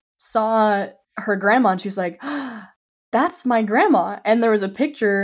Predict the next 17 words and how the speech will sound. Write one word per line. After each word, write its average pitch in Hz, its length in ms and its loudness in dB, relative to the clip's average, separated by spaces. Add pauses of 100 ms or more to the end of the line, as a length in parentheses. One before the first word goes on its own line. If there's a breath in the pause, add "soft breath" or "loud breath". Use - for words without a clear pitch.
and 196 180 -4
she 233 220 -4
was 233 180 -2
just 208 460 0
so, 208 680 0 (160)
so 226 340 0
excited, 180 720 -2 (560)
um, 190 560 -6
that 190 260 -2 (160)
someone 202 840 0
had 185 440 -8 (220)
put 220 280 -2
that 180 160 -2
information 202 580 -6
in 190 320 -4
and 180 260 -12
that 190 260 -8